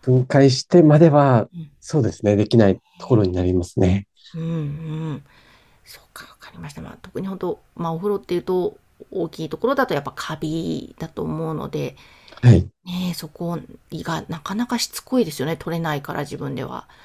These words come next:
Speaker 1: そうですね。
Speaker 2: うん。
Speaker 1: 結構カビってすぐ生えてきてしまうので、
Speaker 2: うん。
Speaker 1: うん。まあ、まめにお掃除し-、していかないと、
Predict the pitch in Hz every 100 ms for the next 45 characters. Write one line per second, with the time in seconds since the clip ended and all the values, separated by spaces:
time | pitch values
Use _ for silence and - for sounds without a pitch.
0 | - _ _ _ - 170 - 151 170 175
1 | 165 131 131 117 110 120 147 151 131 165
2 | 160 _ _ 143 139 131 147 131 139 -
3 | - 131 - 143 131 120 - - _ _
4 | - - 135 127 127 131 - 127 120 -
5 | 110 110 110 101 101 101 98 98 - _
6 | _ _ _ _ - _ _ - 117 110
7 | 104 101 110 117 _ _ - 120 - -
8 | _ 120 117 113 120 131 _ _ 127 139
9 | 127 101 98 95 - _ _ _ - -
10 | 139 131 120 127 135 139 123 110 101 -
11 | 160